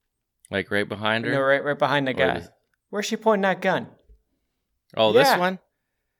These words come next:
Speaker 1: Yeah, she's holding up the second agent
Speaker 2: Yeah,
Speaker 1: line.
Speaker 2: at least the, at least the girl on the
Speaker 1: <laughs>
Speaker 2: left there, she's pointing it up. I mean,
Speaker 1: Yeah, not holding it too
Speaker 2: No, no,
Speaker 1: well.
Speaker 2: the next, yeah,
Speaker 1: Not
Speaker 2: true, it's gonna kick back and hit her in the face. But that girl right there,
Speaker 1: Right.
Speaker 2: she's holding it right. She,
Speaker 1: This,
Speaker 2: she's
Speaker 1: this,
Speaker 2: experienced.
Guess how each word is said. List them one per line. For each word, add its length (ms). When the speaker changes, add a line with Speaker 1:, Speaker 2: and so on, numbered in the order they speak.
Speaker 1:
Yeah, 180
she's 300
holding 320
up 160
the 80
second 440
agent 340
Speaker 2:
Yeah, 260
Speaker 1:
line. 100
Speaker 2:
at 60
least 220
the, 260
at 100
least 200
the 100
girl 240
on 100
the 120
Speaker 1:
<laughs> 0
Speaker 2:
left 300
there, 140
she's 220
pointing 340
it 60
up. 320
I 80
mean, 260
Speaker 1:
Yeah, 220
not 220
holding 360
it 160
too 120
Speaker 2:
No, 140
no, 80
Speaker 1:
well. 80
Speaker 2:
the 100
next, 300
yeah, 300
Speaker 1:
Not 100
Speaker 2:
true, 140
it's 120
gonna 160
kick 280
back 220
and 80
hit 80
her 120
in 80
the 60
face. 320
But 160
that 260
girl 180
right 280
there, 420
Speaker 1:
Right. 220
Speaker 2:
she's 160
holding 300
it 40
right. 260
She, 160
Speaker 1:
This, 140
Speaker 2:
she's 260
Speaker 1:
this, 60
Speaker 2:
experienced. 800